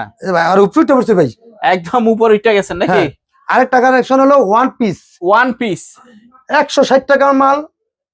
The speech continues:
Speaker 1: নব্বই টাকা পিস।
Speaker 2: Only
Speaker 1: পেটি, পেটি।
Speaker 2: নব্বই টাকা পিস।
Speaker 1: নব্বই টাকা, তিন গজের।
Speaker 2: তিন গজের
Speaker 1: তিন
Speaker 2: বডি
Speaker 1: গজের
Speaker 2: হবে।
Speaker 1: ওয়ান পিস নব্বই টাকা ভাই, যেখান থেকে নেও।
Speaker 2: এরকম
Speaker 1: নিম্নে
Speaker 2: পেটি পেটি
Speaker 1: একশো চল্লিশ
Speaker 2: থাকবে
Speaker 1: টাকা
Speaker 2: নাকি?
Speaker 1: লাগবে, আমি একশো, এক, নব্বই টাকা চাই, শুধু নব্বই টাকা। শুধু
Speaker 2: শুধু নব্বই
Speaker 1: নব্বই।
Speaker 2: টাকা।
Speaker 1: নব্বই করে ছেড়ে দিলাম ভাই, নব্বই।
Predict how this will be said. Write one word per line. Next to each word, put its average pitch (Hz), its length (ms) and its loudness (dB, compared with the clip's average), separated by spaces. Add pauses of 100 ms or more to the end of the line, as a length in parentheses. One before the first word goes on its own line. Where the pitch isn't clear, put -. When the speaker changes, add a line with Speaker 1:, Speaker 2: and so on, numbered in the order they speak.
(160)
Speaker 1:
নব্বই 226 320 0
টাকা 247 200 2
পিস। 151 200 -8 (560)
Speaker 2:
Only 208 160 2
Speaker 1:
পেটি, 240 140 0
পেটি। 302 120 0
Speaker 2:
নব্বই 277 200 2
টাকা 233 200 2
পিস। 175 240 -6
Speaker 1:
নব্বই 247 280 0
টাকা, 220 260 0
তিন 254 240 -2
গজের। 294 280 0 (460)
Speaker 2:
তিন 254 220 -4
গজের 269 260 2
Speaker 1:
তিন 277 60 4
Speaker 2:
বডি 262 100 4
Speaker 1:
গজের 226 180 2
Speaker 2:
হবে। 220 100 2
Speaker 1:
ওয়ান 143 140 0
পিস 135 160 -6
নব্বই 240 280 -2
টাকা 240 200 0
ভাই, 190 140 0 (120)
যেখান 269 300 2
থেকে 277 200 -2 (280)
নেও। 208 200 2 (280)
Speaker 2:
এরকম 214 340 0
Speaker 1:
নিম্নে 294 140 4
Speaker 2:
পেটি 302 140 2
পেটি 311 140 4
Speaker 1:
একশো 226 240 0
চল্লিশ 269 200 -2
Speaker 2:
থাকবে 285 100 -4
Speaker 1:
টাকা 277 120 0
Speaker 2:
নাকি? 285 60 -2
Speaker 1:
লাগবে, 226 200 -2
আমি 220 180 0
একশো, 233 320 -2
এক, 240 140 -2 (140)
নব্বই 233 220 0
টাকা 226 120 2
চাই, 214 160 -4
শুধু 202 200 -6
নব্বই 202 260 -2
টাকা। 151 140 -4
শুধু - 140 -20
Speaker 2:
শুধু 320 260 0
নব্বই 302 140 2
Speaker 1:
নব্বই। 208 240 0
Speaker 2:
টাকা। - 160 -20 (320)
Speaker 1:
নব্বই 240 260 0
করে 233 140 0
ছেড়ে 226 180 0
দিলাম 185 160 -2
ভাই, 156 120 -2
নব্বই। 165 360 -2